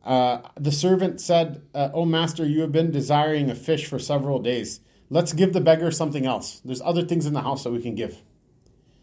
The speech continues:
Ibn Umar replied to Nafi', he said, 'This fish is unlawful to me, for I have put out my, put it out of my mind on account of the tradition which I heard from the Messenger of Allah sallallahu alaihi wasallam.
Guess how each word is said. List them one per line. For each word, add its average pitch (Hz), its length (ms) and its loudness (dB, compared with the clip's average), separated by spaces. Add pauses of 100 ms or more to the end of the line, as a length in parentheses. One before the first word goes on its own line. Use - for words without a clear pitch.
(280)
Ibn 165 220 2
Umar 185 260 2
replied 175 360 2
to 175 60 0
Nafi', 170 400 -2
he 139 60 -4
said, 143 200 -4
'This 165 200 -4
fish 175 200 -2
is 160 100 -8
unlawful 151 560 -2
to 143 120 -6
me, 117 160 -4
for 135 160 -2
I 131 120 2
have 135 180 -4
put 156 160 0
out 151 200 2
my, 143 260 -2
put 156 260 0
it 151 80 0
out 139 160 2
of 143 100 0
my 131 160 -2
mind 139 300 0
on 131 100 0
account 139 320 -2
of 131 80 -10
the 131 60 -4
tradition 143 580 -2
which 135 160 -2
I 139 120 2
heard 143 220 -2
from 160 120 -2
the 147 60 2
Messenger 139 400 -2
of 135 40 2 (100)
Allah 131 120 2
sallallahu 135 460 0
alaihi 131 260 0
wasallam. 156 460 -4